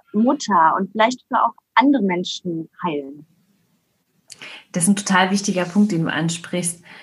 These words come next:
Speaker 2: Du sagst, du hast jetzt erstmal dich geheilt, weil ich's oft erlebe, dass Menschen, die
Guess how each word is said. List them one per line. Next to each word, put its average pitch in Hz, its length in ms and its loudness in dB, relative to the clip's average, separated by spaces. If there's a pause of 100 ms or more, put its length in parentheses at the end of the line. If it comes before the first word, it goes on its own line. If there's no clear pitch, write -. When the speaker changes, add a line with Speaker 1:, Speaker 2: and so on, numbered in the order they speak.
(880)
Speaker 2:
Du 185 120 -6
sagst, 185 280 0
du 196 100 4
hast 190 240 0
jetzt 196 180 -4
erstmal 196 360 2
dich 202 180 -2
geheilt, 160 480 -2
weil 180 160 4
ich's 208 220 0
oft 214 280 0
erlebe, 208 580 2 (1400)
dass 202 200 2
Menschen, 208 440 2
die 196 480 -2